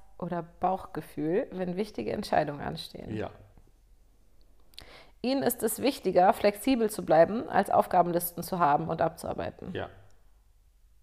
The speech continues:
Speaker 1: Wenn Ihre Freund, Ihre Freundin, wenn, also wenn Ihre Freundin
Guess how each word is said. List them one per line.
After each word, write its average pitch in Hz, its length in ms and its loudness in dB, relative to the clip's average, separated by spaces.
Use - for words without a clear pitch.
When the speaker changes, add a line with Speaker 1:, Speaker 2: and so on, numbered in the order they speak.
Speaker 1:
Wenn 240 160 4
Ihre 240 240 0
Freund, 185 360 4
Ihre 190 160 -2
Freundin, 190 540 0
wenn, 185 200 -4
also 165 280 -6
wenn 165 200 -8
Ihre 180 480 -6
Freundin 196 640 -6